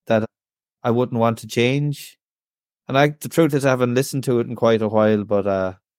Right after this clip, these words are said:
yeah, when I hear it, I'm, I'm a little judgmental of, of, like, technical issues and stuff.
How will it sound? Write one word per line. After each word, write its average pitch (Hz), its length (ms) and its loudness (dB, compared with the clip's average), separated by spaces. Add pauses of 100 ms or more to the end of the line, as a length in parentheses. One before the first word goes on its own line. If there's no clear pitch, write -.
(600)
yeah, 180 300 0
when 160 160 0
I 156 100 0
hear 170 280 2
it, 151 160 4
I'm, 139 160 4
I'm 143 160 0
a 143 40 4
little 151 280 -2
judgmental 131 760 0
of, 110 240 -2
of, 113 220 -4
like, 110 240 -2
technical 117 520 -4
issues 104 380 -4
and 104 140 -10
stuff. - 420 -6